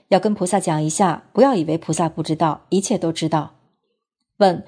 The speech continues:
同修梦到他和先生刚到悉尼观音堂在登记，意念中感觉他们应该把行李拿去酒店，不应该占地方。后来莫名的一个声响，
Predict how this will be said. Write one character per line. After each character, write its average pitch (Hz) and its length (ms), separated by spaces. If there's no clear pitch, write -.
同 269 140
修 349 140
梦 311 180
到 208 160
他 240 160
和 202 120
先 240 220
生 170 360
刚 269 200
到 214 180
悉 226 160
尼 220 100
观 240 220
音 247 60
堂 170 320
在 202 120
登 233 200
记， 226 280
意 302 80
念 277 180
中 285 200
感 202 140
觉 180 100
他 226 180
们 220 160
应 233 100
该 285 140
把 185 140
行 165 260
李 220 120
拿 175 160
去 202 160
酒 147 220
店， 175 260
不 220 120
应 214 120
该 220 140
占 214 200
地 196 160
方。 156 300
后 294 160
来 294 140
莫 330 160
名 190 160
的 196 100
一 175 120
个 202 140
声 269 260
响， 160 320